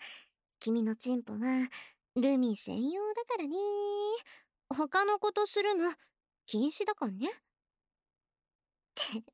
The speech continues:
できるわけないか。君みたいなチンカス臭い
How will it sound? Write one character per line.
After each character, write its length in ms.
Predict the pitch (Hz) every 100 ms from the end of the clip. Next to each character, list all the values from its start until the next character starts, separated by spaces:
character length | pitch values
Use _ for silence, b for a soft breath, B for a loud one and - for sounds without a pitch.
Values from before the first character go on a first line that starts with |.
| _ _ _ 392
で 140 | 185
き 160 | - 240
る 140 | 392 480
わ 80 |
け 120 | 254 208
な 100 | 302
い 40 |
か。 60 | - 605 494 330 269 320 _ B B B B _ _ _ _
君 320 | - 330 330
み 140 | 339 330
た 120 | 302
い 180 | 269 226
な 160 | 214 -
チ 180 | - 277
ン 120 | 277
カ 180 | 262 277
ス 140 | - -
臭 320 | - - 285
い 160 | 254